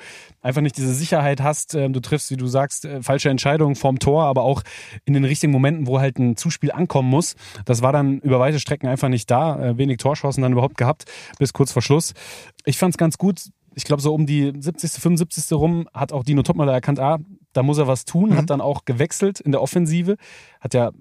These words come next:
Speaker 1: wie jetzt auch die letzten Spiele, viel auf Tempo gesetzt, über Knauf, über Bahoya, hat die beiden rausgenommen, hat Usun und, äh, Chabi reingebracht und da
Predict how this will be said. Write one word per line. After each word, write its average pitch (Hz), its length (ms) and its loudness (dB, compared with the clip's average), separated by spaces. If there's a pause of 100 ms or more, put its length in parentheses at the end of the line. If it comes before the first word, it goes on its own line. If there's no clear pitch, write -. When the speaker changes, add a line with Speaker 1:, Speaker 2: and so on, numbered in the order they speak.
(100)
Speaker 1:
wie 123 120 -4
jetzt 120 140 -2
auch 120 120 -6
die 123 80 -4
letzten 135 260 -2
Spiele, 151 260 -4
viel 127 200 -4
auf 120 100 -2
Tempo 156 300 -2
gesetzt, 127 420 -2
über 113 200 -2
Knauf, 139 360 -2
über 120 180 -2
Bahoya, 147 540 0 (300)
hat 117 160 -8
die 151 60 -4
beiden 139 220 0
rausgenommen, 175 720 0 (100)
hat - 240 -6
Usun 165 420 0
und, 143 460 -4
äh, 123 180 2
Chabi 165 360 -4
reingebracht 165 520 -4 (460)
und 123 180 -4
da 165 300 0